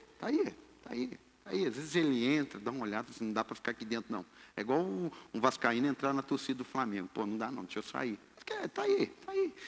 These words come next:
tá aí." Às vezes, "Ah, passa." É, ué, é, é, tá aí. Alguém foi lá e falou, "Irmão, a resposta tá certa, pode sair."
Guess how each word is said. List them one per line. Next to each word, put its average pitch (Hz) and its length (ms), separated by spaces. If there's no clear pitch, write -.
tá 285 80
aí." 233 180
Às 120 80
vezes, 208 180
"Ah, 175 180
passa." - 460
É, 554 340
ué, - 120
é, 440 400
é, - 80
tá 196 100
aí. 190 200
Alguém 123 240
foi 123 180
lá 113 100
e 123 60
falou, 113 260
"Irmão, 113 300
a 95 40
resposta 113 420
tá 120 60
certa, - 360
pode - 180
sair." 101 220